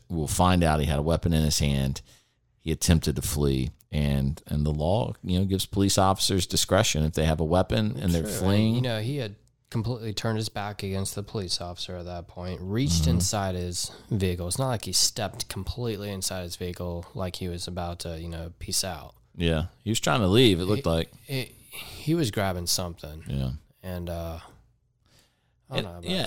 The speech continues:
Speaker 2: you,
Speaker 1: and,
Speaker 2: man,
Speaker 1: and
Speaker 2: but
Speaker 1: nobody can judge what you do in a two-second scenario, <laughs> right?
Speaker 2: No.
Speaker 1: Like,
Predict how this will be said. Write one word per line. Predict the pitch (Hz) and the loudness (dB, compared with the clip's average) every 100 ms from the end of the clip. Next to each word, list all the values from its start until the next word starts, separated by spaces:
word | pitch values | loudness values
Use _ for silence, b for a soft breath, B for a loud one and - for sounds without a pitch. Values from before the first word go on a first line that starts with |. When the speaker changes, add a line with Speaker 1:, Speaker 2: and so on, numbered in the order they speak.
| - | -4
Speaker 2:
you, | - | -2
Speaker 1:
and, | 202 202 | 2 2
Speaker 2:
man, | - | 4
Speaker 1:
and | 202 | 4
Speaker 2:
but | 220 | 4
Speaker 1:
nobody | 247 214 | 4 2
can | 170 160 | 4 4
judge | 151 151 131 | 8 8 8
what | 127 | 4
you | 117 | 4
do | 113 147 | 6 6
in | 117 | 6
a | 92 | 4
two-second | - 120 - 104 104 | 4 4 4 4 2
scenario, | - 101 135 92 78 | 0 2 4 4 6
<laughs> | 85 80 | 6 6
right? | 139 123 135 | 8 8 8
Speaker 2:
No. | 110 | 6
Speaker 1:
Like, | 107 104 | 4 2